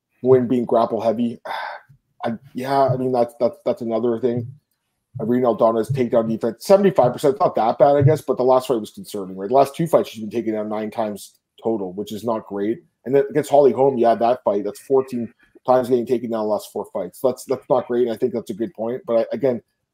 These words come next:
I, you know, what's Carol Hossa? She averages, like, one, one and a half a fight. It's possible. It's possible. I just think it's gonna be more of a striking fight, striking-based fight, close decision. I don't know if you wanna get involved in this one. The judges are gonna be involved for sure, I would say.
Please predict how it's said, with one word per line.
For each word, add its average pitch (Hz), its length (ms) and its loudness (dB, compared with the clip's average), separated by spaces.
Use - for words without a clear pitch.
I, - 100 -6
you 127 80 -4
know, 107 80 -6
what's 123 220 -8
Carol 117 280 -2
Hossa? 104 220 -12
She 127 160 -2
averages, 120 400 2
like, 98 140 -6
one, 117 480 -4
one 135 140 2
and 156 100 4
a 123 40 0
half 120 220 -2
a 107 120 -4
fight. 127 300 0
It's - 100 -20
possible. 143 580 4
It's - 100 -20
possible. 160 500 2
I - 60 -12
just - 160 -2
think 240 140 4
it's 180 100 4
gonna 156 140 4
be 139 80 6
more 127 120 4
of 117 60 -2
a 113 40 -2
striking 120 460 -2
fight, 107 260 -2
striking-based 151 460 0
fight, 120 280 4
close 143 180 2
decision. 120 540 -6
I - 40 -8
don't 214 120 0
know 214 100 8
if 160 120 0
you 160 80 4
wanna 143 220 6
get 135 120 2
involved 123 280 0
in 113 40 -4
this 107 100 -10
one. 110 100 -12
The 104 60 -14
judges 170 320 2
are 131 60 0
gonna 113 160 -6
be 104 160 -10
involved 98 380 -6
for 98 100 -16
sure, 135 320 -6
I 87 60 -8
would 92 200 -14
say. 82 220 -12